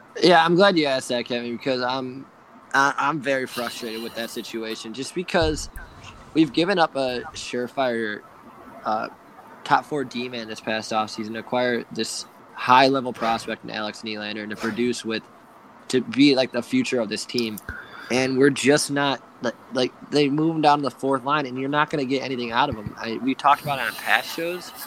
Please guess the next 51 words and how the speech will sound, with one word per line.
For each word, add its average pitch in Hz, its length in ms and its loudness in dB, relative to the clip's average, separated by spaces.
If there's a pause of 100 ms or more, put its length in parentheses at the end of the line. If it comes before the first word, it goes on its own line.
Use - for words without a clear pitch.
(260)
I 143 40 -2
mean, 143 100 0
I 160 60 2
know 190 100 0
he 190 100 0
scored - 280 -4
on 139 60 -6
the 127 60 -10
fourth 131 280 -8
line 113 200 -6
this 110 120 -14
past 110 280 -4
week, 113 160 -4
but 120 80 -2
we 120 120 -4
talked 165 200 4
about 156 120 0
it 127 80 -8
in - 20 -16
past 120 280 -2
shows. 107 300 -4 (360)
And 143 260 0 (180)
we 135 80 4
were 156 60 4
talking 180 220 4
about 156 160 4
how 135 360 0
it's - 300 -8 (320)
for 139 160 0
sure 160 280 0
he 139 120 2
was 135 100 2
gonna 135 140 -8
start 120 420 -4
in 120 60 -8
the 113 60 -6
top, 110 220 -2
he's 120 120 -2
gonna 120 100 -8
be 120 100 0
a 113 40 -2
top 113 240 -4
six - 180 -10
player 107 240 -8
just 110 180 -12
because 110 360 -6 (260)
they 113 100 2
want 113 220 -2
him 107 80 -4
to 101 60 -6
produce. 113 460 2